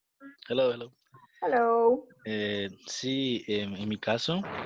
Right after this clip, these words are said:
Speaker 1: eh, tengo solo mi celular, ¿no? Entonces, tengo que estar conectado al Zoom, pero para estar checando el contenido en la plataforma, eh,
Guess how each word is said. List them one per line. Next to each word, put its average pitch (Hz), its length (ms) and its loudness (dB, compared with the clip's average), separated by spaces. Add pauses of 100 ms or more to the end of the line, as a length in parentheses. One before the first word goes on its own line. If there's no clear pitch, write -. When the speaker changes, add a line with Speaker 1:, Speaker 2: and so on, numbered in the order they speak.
(240)
Speaker 1:
eh, 107 340 -2
tengo 120 640 0
solo 101 480 -8
mi 95 80 -10
celular, 98 440 0
¿no? 101 160 -2
Entonces, 98 680 -6 (200)
tengo 101 180 -2
que - 80 -6
estar 101 180 -4
conectado 101 380 0
al 98 120 0
Zoom, 120 300 -4
pero 92 180 -8
para - 240 -12
estar - 200 -12
checando 110 440 -4
el 107 180 -6
contenido 110 800 0 (460)
en 92 320 -2
la 92 80 -4
plataforma, 131 840 -2
eh, 95 560 -2